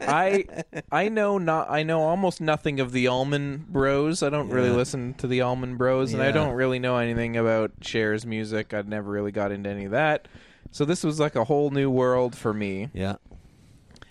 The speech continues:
Speaker 1: And I feel like, from my perspective, this is a case of, like, it is what it is. Like,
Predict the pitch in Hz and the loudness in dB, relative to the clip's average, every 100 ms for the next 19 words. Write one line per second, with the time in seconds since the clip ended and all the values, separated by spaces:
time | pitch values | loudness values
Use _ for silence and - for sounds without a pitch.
0 | _ _ _ - 139 147 143 143 143 143 | _ _ _ -2 0 2 2 0 0 -4
1 | 147 - - - _ _ - 151 247 - | -8 -14 -20 -20 _ _ -4 -2 -2 0
2 | 233 190 165 - _ _ _ _ - 135 | 0 0 -2 -10 _ _ _ _ -4 -4
3 | 127 131 165 220 160 - 135 - 127 139 | 0 0 0 0 -2 0 -2 -2 -2 -2
4 | 180 135 127 139 123 123 113 110 107 104 | -2 -4 -2 -2 -2 -4 -2 0 0 0
5 | 127 123 196 202 190 196 175 127 110 104 | -2 0 0 2 0 2 2 2 0 -2
6 | 117 110 110 - | 0 2 0 -2